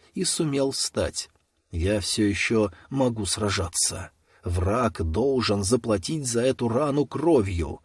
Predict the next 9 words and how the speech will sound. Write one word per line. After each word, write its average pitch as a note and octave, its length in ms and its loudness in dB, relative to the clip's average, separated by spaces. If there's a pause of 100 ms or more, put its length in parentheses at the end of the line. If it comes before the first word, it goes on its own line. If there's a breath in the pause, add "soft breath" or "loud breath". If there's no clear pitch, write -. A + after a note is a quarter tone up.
(220 soft breath)
подумал G#2+ 500 2
Дэнни. E2 640 -2 (480 soft breath)
Однако D3+ 640 2
приближающейся D#3 1200 4
армии D3+ 460 0
церкви D3+ 800 2 (160 loud breath)
больше C3 640 2
не B2+ 220 0
было. D#2 420 -4